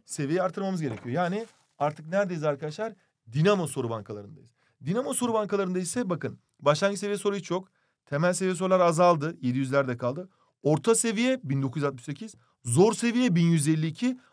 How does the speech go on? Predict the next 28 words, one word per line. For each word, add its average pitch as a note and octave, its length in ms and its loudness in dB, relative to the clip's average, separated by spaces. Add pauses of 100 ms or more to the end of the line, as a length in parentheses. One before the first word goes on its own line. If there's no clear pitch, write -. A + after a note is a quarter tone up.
(120)
Artık C3 400 0
pro C#3+ 200 -2
seviye C#3+ 300 -2
sorular C3 400 2
da G#2 80 -4
var. G2 100 -14
Yani C3 320 0
profesyoneller F3 600 -2
için D#3+ 220 -8
de F#3+ 120 -2 (280)
sorular D#3+ 300 -2
içermeye D3 360 0
başlıyor. A#2 300 -2
Dinamo F#3 240 0
s-, - 260 -10
soru F3+ 280 -6
bankaları G#3+ 480 -4 (260)
biraz G#3 300 6
daha E3 140 6
zorlayıcı D3 340 -2
sorular A2+ 240 -6
içeriyor. - 240 -6 (360)
Dinamo B3+ 260 -4
soru A#3 180 -2
bankalarının A3 360 -2
içerisinde G#3 280 -6
ise G3+ 140 -8
arkadaşlar E3 460 -8